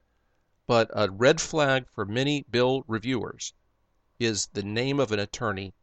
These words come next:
that they know nothing about, that they've never met, billing on the file. Preempt that problem. Number nine, keep an eye on the big picture of the claim and,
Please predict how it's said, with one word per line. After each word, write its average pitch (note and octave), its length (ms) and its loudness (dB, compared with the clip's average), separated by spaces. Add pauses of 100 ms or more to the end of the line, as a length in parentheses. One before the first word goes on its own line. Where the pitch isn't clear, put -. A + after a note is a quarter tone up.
that - 160 -10
they G2+ 320 -4 (180)
know G2 120 -4
nothing A#2+ 400 -2
about, A#2 380 0
that - 160 -16
they've F#2 240 -8
never B2+ 300 0
met, G#2+ 340 0 (420)
billing A2 400 2 (160)
on G2+ 280 -2
the G2 80 -10
file. G2+ 500 -2 (160)
Preempt B2 460 -2
that - 220 -2
problem. - 440 -8 (1400)
Number E3 200 4
nine, A#2+ 520 4 (260)
keep G3 260 -2
an D#3 100 2
eye B2 380 4
on G#2 160 -6
the F#2+ 80 -6
big G#2+ 300 -4
picture - 440 -8 (300)
of G#2+ 140 -6
the F#2+ 80 -8
claim F#2 460 -12 (160)
and, A2 260 -4